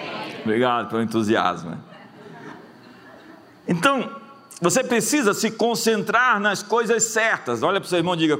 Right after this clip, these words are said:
"Se concentre nas coisas corretas." Porque por vezes nós estamos perdidos,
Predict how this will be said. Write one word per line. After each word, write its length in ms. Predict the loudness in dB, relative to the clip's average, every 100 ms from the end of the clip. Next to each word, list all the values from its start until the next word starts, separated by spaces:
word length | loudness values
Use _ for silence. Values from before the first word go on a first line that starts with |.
| -4
"Se 200 | -6 -2
concentre 600 | 0 0 0 0 0 0
nas 200 | -2 0
coisas 280 | 0 2 2
corretas." 560 | 0 2 -2 -6 -14 -16 -20 -20 -18 -16 -14 -14 -14 -12 -12 -12 -10 -10 -10 -10 -10 -10 -10 -10 -10 -10 -12 -12 -14 -6 0
Porque 180 | 0 0
por 260 | 0 0 2
vezes 300 | 0 0 2
nós 180 | 0
estamos 240 | 2 -2 -2
perdidos, 1400 | -2 -2 -2 -2 0 0 0 0 0 -4 -10 -8 -8